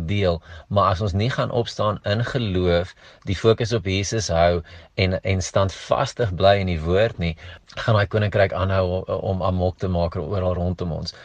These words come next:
So geloof is een honderd persent die sleutel vir ons tot deurbraak in alles wat ons doen, om hom te vertrou vir genesings, om hom te vertrou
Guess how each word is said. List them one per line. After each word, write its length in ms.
So 160
geloof 380
is 100
een 200
honderd 360
persent 320
die 80
sleutel 520
vir 120
ons 240
tot 160
deurbraak 560
in 80
alles 320
wat 160
ons 240
doen, 240
om 120
hom 120
te 80
vertrou 400
vir 160
genesings, 580
om 140
hom 100
te 80
vertrou 380